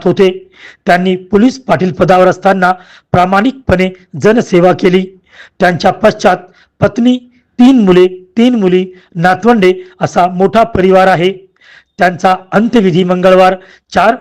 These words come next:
नोव्हेंबर रोजी दुपारी साडेचार वाजता भीमनगर येथील बौद्ध स्मशानभूमीवर बौद्ध पद्धतीने पार पाडला. त्यांचे सुपुत्र सचिन भीमराव कांबळे, सुमेध भीमराव कांबळे,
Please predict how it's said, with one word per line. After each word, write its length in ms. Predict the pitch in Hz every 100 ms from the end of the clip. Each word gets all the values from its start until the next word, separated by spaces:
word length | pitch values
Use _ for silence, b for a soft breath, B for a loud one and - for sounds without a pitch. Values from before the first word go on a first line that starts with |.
| 165
नोव्हेंबर 340 | 180 180 185
रोजी 300 | 190 170 185 180 B B
दुपारी 420 | 151 185 180 190 180
साडेचार 460 | - 185 190 233 233
वाजता 380 | 185 175 - 190 b b _
भीमनगर 440 | 175 233 226 233
येथील 340 | 226 170 190 190 B B 170
बौद्ध 380 | 143 208 165 254 254 -
स्मशानभूमीवर 920 | - 180 180 190 180 165 202 175 180 180 B B
बौद्ध 380 | 151 180 208 202
पद्धतीने 580 | 220 196 156 180 202 185
पार 260 | 185 175 175
पाडला. 360 | 196 175 185 - _ b b b
त्यांचे 320 | 180 180 -
सुपुत्र 540 | 180 202 240 240 180 185 185 B B
सचिन 480 | - 151 - 262 262
भीमराव 380 | 135 180 180 180
कांबळे, 380 | 180 196 185 185 185 B B
सुमेध 420 | - 202 214 233 240 -
भीमराव 380 | 143 175 180 175
कांबळे, 380 | - 208 180